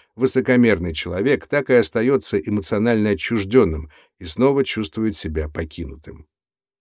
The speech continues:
Человек высокомерный видит в человеке жадном партнёра, который способен упрочить его имидж и прибавить ему веса в глазах окружающих, особенно если жадный человек богат или пользуется известностью.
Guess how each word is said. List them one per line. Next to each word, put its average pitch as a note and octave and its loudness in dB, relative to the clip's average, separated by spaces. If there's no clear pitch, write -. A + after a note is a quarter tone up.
Человек A#2+ 6
высокомерный G#2 2
видит G#2+ -2
в - -18
человеке G#2 2
жадном F2+ 2
партнёра, G2+ 4
который C#3 0
способен A#2+ 2
упрочить B2+ 2
его G#2+ 0
имидж A2+ 0
и A2 -10
прибавить G#2 2
ему G#2 2
веса G2 2
в F#2+ -6
глазах G2 0
окружающих, A2+ -2
особенно A2 2
если G2 0
жадный E2+ 0
человек E2+ -4
богат F2+ 0
или B2 -2
пользуется F#2+ 0
известностью. G2 -2